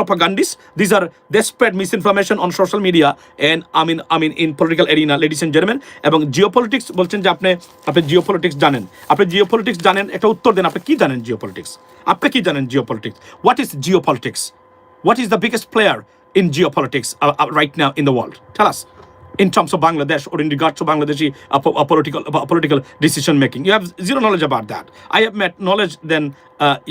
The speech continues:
I can talk facts about. I, I have more knowledge. Okay, so I, if, if you have more knowledge, I would request you, go and talk. Let us, uh, in-, invite, you know what I mean? You as well.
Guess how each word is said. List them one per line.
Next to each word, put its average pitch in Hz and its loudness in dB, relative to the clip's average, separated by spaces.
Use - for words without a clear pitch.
I 156 0
can 156 0
talk 139 0
facts 120 -4
about. 113 2
I, - 2
I - 2
have 147 -4
more 143 0
knowledge. 135 -2
Okay, 95 -4
so 156 2
I, 175 -4
if, 151 -10
if 147 -18
you 220 2
have 185 0
more 175 4
knowledge, 139 0
I 147 2
would 139 0
request 220 -4
you, 120 0
go 135 4
and 226 -2
talk. - -6
Let 160 0
us, 202 -8
uh, - -16
in-, 160 0
invite, 190 0
you 156 -4
know 185 4
what 202 2
I - 0
mean? 254 -2
You 277 4
as 143 2
well. 113 -8